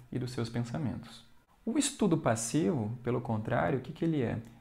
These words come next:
Ele é um estudo onde se faz cópia de material. Você apenas pega material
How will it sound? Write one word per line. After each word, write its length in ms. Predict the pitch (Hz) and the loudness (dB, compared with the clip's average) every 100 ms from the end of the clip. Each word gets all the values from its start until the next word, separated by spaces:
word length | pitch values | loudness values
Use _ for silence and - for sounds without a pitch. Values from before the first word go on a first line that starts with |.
| - - | -20 -2
Ele 140 | - | 4
é 40 | 113 | 4
um 80 | 139 | 4
estudo 640 | - - 160 202 156 - | 0 -2 0 2 2 0
onde 220 | - 147 156 | 0 0 0
se 180 | - | -2
faz 760 | - - 156 180 120 - - - - - - _ _ _ - | -4 0 2 2 0 -4 -10 -18 -20 -20 -20 _ _ _ -2
cópia 640 | 170 180 185 - 131 107 107 - - _ _ - | 2 4 2 0 0 0 -4 -8 -20 _ _ -8
de 120 | 147 | -2
material. 640 | 143 143 151 160 135 117 113 - - - - - 139 | 0 0 -2 0 0 0 -2 -8 -16 -20 -20 -6 -2
Você 180 | 143 151 | 0 0
apenas 480 | 151 165 170 165 | 0 2 2 2
pega 560 | - - 165 202 185 127 | -4 -4 0 0 2 2
material 800 | 123 127 127 135 135 117 110 | 2 0 0 0 2 0 0